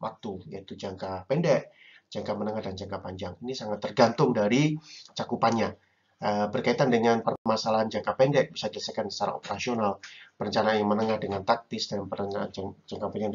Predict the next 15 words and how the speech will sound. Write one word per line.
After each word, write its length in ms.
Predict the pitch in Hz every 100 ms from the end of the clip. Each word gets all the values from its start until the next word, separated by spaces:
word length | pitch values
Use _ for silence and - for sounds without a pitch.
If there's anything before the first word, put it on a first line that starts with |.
| 98
dengan 160 | 185
perencanaan 460 | - 190 190 190 95
strategis. 580 | - - - - - - _ _ _ _ _ _ _ _ _ _ _ _ _ _ _ _ _ -
Untuk 240 | 113 113
itu, 480 | 117 160 185 190 160 123
eh, 240 | 123 120
kita 320 | 127 135 156
harus 240 | 131 123 120
memahami 560 | 113 113 113 - 110
betul 320 | 107 - 143
di 160 | 131 107
dalam 480 | 104 104 101 98 101
perencanaan 400 | 107 101 101 -
transportasi 320 | 101 107 -
ada 400 | - 113 101 98